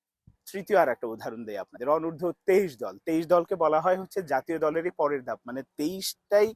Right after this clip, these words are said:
কতটা শক্তিশালী সেটা বোঝা যাবে আপনার জাতীয় দলটা কেমন হতে যাচ্ছে। আমি এর আগে বলেছি যে পনেরো বিশ বছরের মধ্যে সবচেয়ে ভালো একটা শক্তিশালী অনূর্ধ্ব তেইশ দল গঠন করা সম্ভব এবং এফসি এশিয়ান কাপের বাছাই পর্বে ভালো করা সম্ভব।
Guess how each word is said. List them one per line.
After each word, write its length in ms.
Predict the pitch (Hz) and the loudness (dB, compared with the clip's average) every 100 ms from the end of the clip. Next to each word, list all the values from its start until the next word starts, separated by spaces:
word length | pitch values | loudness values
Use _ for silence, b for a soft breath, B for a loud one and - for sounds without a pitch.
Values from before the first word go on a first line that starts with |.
| - | 0
কতটা 340 | 175 185 180 | 0 0 -8
শক্তিশালী 520 | 202 180 - 180 202 349 B B B | -8 -12 -12 -10 -10 -12 B B B
সেটা 200 | 151 156 | -4 -2
বোঝা 260 | 143 147 | 0 0
যাবে 180 | 160 170 | 0 0
আপনার 220 | 156 165 | 0 -4
জাতীয় 320 | 147 120 139 123 | -2 -2 -2 -6
দলটা 240 | 120 160 | -6 -6
কেমন 280 | 147 113 101 | -8 -10 -12
হতে 180 | 107 90 | -18 -18
যাচ্ছে। 300 | 85 - 85 - | -18 -18 -20 -10
আমি 240 | 110 147 | -8 -2
এর 80 | 151 | 2
আগে 180 | 147 147 | 2 2
বলেছি 380 | 151 151 - 170 | -4 -4 -4 -4
যে 100 | 190 | -4
পনেরো 380 | - 160 160 156 | -2 -2 0 -2
বিশ 200 | 147 135 | -4 0
বছরের 380 | 143 - 175 | -2 0 -4
মধ্যে 200 | 165 165 | -4 -6
সবচেয়ে 340 | 180 165 202 151 - | -8 -6 -6 -6 -6
ভালো 300 | 123 170 196 | 2 6 8
একটা 340 | 139 - 95 b b b - | 6 2 -10 b b b -8
শক্তিশালী 520 | 208 - 226 208 214 | -8 -6 -6 -2 0
অনূর্ধ্ব 340 | 147 135 - | 0 -2 -6
তেইশ 360 | - 156 151 127 | -6 -2 -2 0
দল 180 | 135 120 | -2 0
গঠন 300 | 110 - 123 | -4 -4 -6
করা 220 | 120 123 | -4 -4
সম্ভব 420 | - 135 135 190 | -8 -12 -6 -6
এবং 300 | 147 139 135 | -4 -6 -8
এফসি 240 | 117 - | -8 -6
এশিয়ান 280 | 131 - 139 | -8 -8 -12
কাপের 280 | 139 - 180 | -10 -10 -10
বাছাই 340 | 165 - 135 139 | -6 -6 -6 -6
পর্বে 300 | 156 190 - b b b - | -6 -4 -6 b b b -10
ভালো 300 | - 170 190 | 0 4 4
করা 220 | 135 117 | 2 -4
সম্ভব। 360 | - 104 - | -10 -18 -18